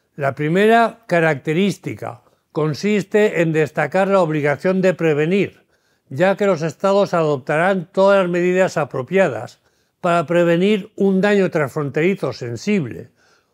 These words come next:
o en todo caso minimizar el riesgo de causarlo. Por ello,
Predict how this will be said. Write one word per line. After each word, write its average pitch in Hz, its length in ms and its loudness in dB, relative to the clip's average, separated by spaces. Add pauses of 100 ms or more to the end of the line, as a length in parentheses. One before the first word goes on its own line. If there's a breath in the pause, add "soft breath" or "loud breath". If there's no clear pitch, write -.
o 160 180 0
en 160 140 -2
todo 220 280 4
caso 208 360 2
minimizar 175 640 0
el 180 140 4
riesgo 170 400 0
de 160 120 2
causarlo. 117 760 -4 (460)
Por 147 200 0
ello, 151 440 0